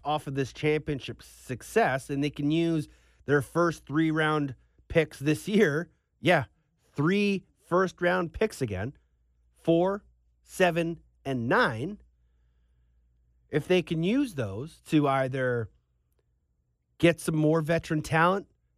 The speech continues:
draft some young guys for the future, maybe draft guys for possible expansion, then he's gonna continue to be putting his team in a position to win championships.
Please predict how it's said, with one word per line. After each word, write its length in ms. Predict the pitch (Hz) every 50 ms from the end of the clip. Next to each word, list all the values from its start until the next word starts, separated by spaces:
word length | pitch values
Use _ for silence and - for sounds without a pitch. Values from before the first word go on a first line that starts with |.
| _ _ _
draft 300 | - 143 143 147 139 -
some 140 | - 151 147
young 200 | 151 156 156 156
guys 280 | 156 156 156 151 143
for 100 | - -
the 100 | 143 139
future, 480 | - - 165 180 180 - - 208 214 180 135
maybe 240 | 139 139 135 135
draft 360 | 127 113 131 147 151 156 147 -
guys 380 | - 151 151 147 147 147 139 - - _ _ _ _
for 120 | - 147
possible 480 | 131 - 165 160 151 139 - 160 147 135
expansion, 680 | - - - - 139 143 165 180 180 - 247 254 262 - _ _ _ _ _ _ _ _ _ _ _ _ _ _ _ _ _ _ _ _ _ _ _ _ _ _ _ _ _ _ _
then 120 | 147 175
he's 180 | 190 196 175 -
gonna 180 | 202 196 190
continue 480 | 185 202 190 160 - - 208 226 226 196
to 80 | 185
be 100 | 165 165
putting 280 | 156 - 190 185 180 175
his 120 | 165 156
team 460 | - - - 202 214 196 165 147 143 139 - _ _ _ _ _ _ _ _ _ _ _ _ _
in 120 | 147 165
a 60 | 165 -
position 580 | - 156 139 131 180 196 185 - - 165 156 151
to 120 | - 156
win 280 | 143 139 160 170 175 160
championships. 840 | - - 175 190 233 233 - 92 82 80 - - 90 - _ -